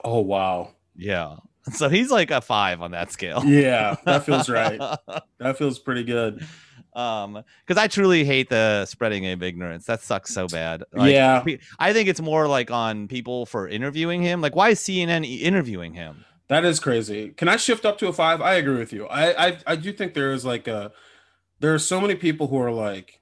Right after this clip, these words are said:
Speaker 1: "Yeah, you're annoying and whatever, but it wouldn't matter if you didn't have a platform to,"
Speaker 2: Yeah.
Speaker 1: there are ignorant people who believe the dumb shit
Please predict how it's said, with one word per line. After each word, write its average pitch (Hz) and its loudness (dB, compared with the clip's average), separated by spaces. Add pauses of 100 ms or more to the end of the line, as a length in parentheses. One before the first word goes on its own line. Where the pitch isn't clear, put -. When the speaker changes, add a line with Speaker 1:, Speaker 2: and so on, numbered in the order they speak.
Speaker 1:
"Yeah, 151 4
you're 143 4
annoying 127 0
and 113 -4
whatever, 131 -4
but 123 -8
it 127 -10
wouldn't 135 -2
matter 139 -2
if 147 -8
you 135 -8
didn't 131 -2
have 120 -6
a 117 -8
platform 117 -6 (300)
to," 87 -12
Speaker 2:
Yeah. 107 -6
Speaker 1:
there 156 4
are 147 4
ignorant 165 2
people 143 0
who 127 0
believe 120 0
the 120 -8
dumb 120 -2
shit 110 -6